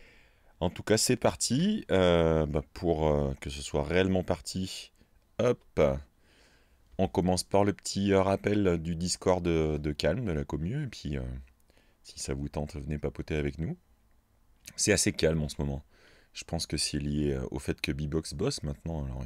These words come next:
il est occupé, il a moins de temps pour papoter. Et, euh, on a, euh, pas mal d'interventions de notre ami, euh, Kanguino, euh,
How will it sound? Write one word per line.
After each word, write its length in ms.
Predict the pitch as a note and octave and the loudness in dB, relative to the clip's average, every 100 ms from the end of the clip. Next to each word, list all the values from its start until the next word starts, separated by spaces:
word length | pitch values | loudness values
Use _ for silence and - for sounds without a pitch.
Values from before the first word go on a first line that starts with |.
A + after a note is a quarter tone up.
| C#2 | -6
il 80 | C#2 | -4
est 40 | |
occupé, 440 | C#2 - B1 G2+ A#2+ _ _ - - - _ _ C2+ | -4 -6 -8 -8 -10 _ _ -20 -20 -20 _ _ -8
il 100 | C2+ | -6
a 40 | |
moins 160 | D2 D#2 | -4 -4
de 60 | |
temps 120 | E2 | -6
pour 160 | D#2 D2+ | -6 -4
papoter. 480 | D2 D2+ D#2 G#2+ A#2+ _ _ - - - _ _ _ - | -4 -4 -6 -6 -10 _ _ -20 -20 -20 _ _ _ -12
Et, 220 | C2+ C#2+ | -6 -4
euh, 460 | C2+ C2 B1+ B1+ A#1 C2+ - _ _ _ _ _ _ _ _ - | -2 -2 -4 -4 -6 -10 -14 _ _ _ _ _ _ _ _ -6
on 200 | E2+ F2 | 2 6
a, 240 | F#2 F#2 | 8 8
euh, 120 | D#2+ D2+ | 6 4
pas 180 | G2+ | 4
mal 180 | G#2+ A2 | 4 6
d'interventions 640 | G2+ G2 G#2 G2+ G2 A2+ G#2 | 4 4 2 2 0 -2 2
de 140 | F2+ | 4
notre 320 | E2+ F2 - | 4 0 0
ami, 320 | F#2 F#2 F#2+ E2 | 2 2 2 2
euh, 40 | |
Kanguino, 640 | - G2 G2+ G#2+ A2 A2+ | 2 0 2 2 2 2
euh, 140 | F#2 | 0